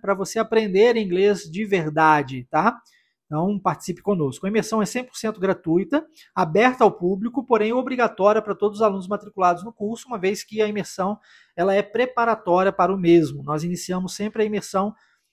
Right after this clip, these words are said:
ou, perdão, o curso após a imersão,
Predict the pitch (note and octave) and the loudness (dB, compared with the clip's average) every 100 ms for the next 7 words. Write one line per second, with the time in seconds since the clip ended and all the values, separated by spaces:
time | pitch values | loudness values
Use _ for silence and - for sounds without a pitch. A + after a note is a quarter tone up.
0 | _ - E3 E3 _ D#3+ E3 E3 G3+ G#3 | _ 0 0 0 _ -2 -2 2 0 2
1 | G3+ A#3 - A3 - G#3+ A3+ A3+ G3+ F#3+ | 0 0 2 0 2 4 6 4 0 -4
2 | F#3 - E3 F3+ | -6 -6 -6 -6